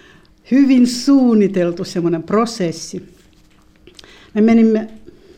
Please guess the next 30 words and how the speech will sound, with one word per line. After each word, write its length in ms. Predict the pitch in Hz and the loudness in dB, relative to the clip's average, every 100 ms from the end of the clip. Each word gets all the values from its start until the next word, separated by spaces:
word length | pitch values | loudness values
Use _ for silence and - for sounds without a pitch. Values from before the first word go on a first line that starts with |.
| _ _ | _ _
meillä 160 | 214 - | -10 -10
piti 280 | 196 226 - | -8 -8 -6
eroa 440 | 208 190 147 - - | -4 -4 -4 -8 -16
Arkanin 380 | - - 151 | -16 -6 -6
kanssa. 440 | - 175 - - - - - _ _ _ _ _ _ - | -4 -10 -10 -12 -14 -18 -20 _ _ _ _ _ _ -8
Muuten 380 | 214 196 170 160 - | -4 -4 -6 -10 -8
emme 200 | 185 180 | -6 -6
saaneet 540 | - 180 170 170 - | -6 -6 -6 -8 -8
muuttaa. 540 | 175 170 170 - 196 196 - _ - - _ - | -4 -4 -4 -10 -12 -12 -20 _ -20 -20 _ -10
Me 120 | 175 - | -6 -4
erosimme, 580 | 226 262 254 254 226 220 | -4 -4 -2 -2 -2 -4
sitten 380 | - 190 185 170 | -6 -8 -10 -6
taas 260 | 220 220 | -6 -4
menimme 260 | 185 170 170 | -4 -4 -4
naimiin. 540 | 175 147 - - - - - _ _ _ _ _ _ - | -6 -8 -12 -20 -20 -20 -20 _ _ _ _ _ _ -10
Me 120 | 247 | -4
emme 120 | 269 | -4
tienneet 520 | 262 269 226 180 165 | -4 -4 -2 -2 -4
tietysti, 340 | - 170 - 170 | -8 -14 -10 -12
että 180 | 170 160 | -10 -6
me 220 | 165 160 151 | -6 -6 -12
voimme 300 | 165 170 160 185 | -4 -2 -2 -4
muuttaa 400 | 170 160 - 143 | -4 -4 -8 -12
Suomeen. 460 | - 233 202 185 170 | -8 -6 -4 -4 -4
Me 120 | 175 - 202 - - - | -6 -8 -14 -20 -20 -8
muutimme 420 | 220 214 196 175 | -4 -4 -4 -4
Venä-, 220 | 190 247 220 | -2 -4 -4
äh, 60 | 190 185 180 185 190 220 202 214 | -6 -4 -4 -6 -6 -8 -10 -4
muutin-, 500 | 240 226 196 190 - | -2 -2 -4 -4 -4
muutimme 600 | 240 214 202 196 175 | -4 -2 -4 -4 -4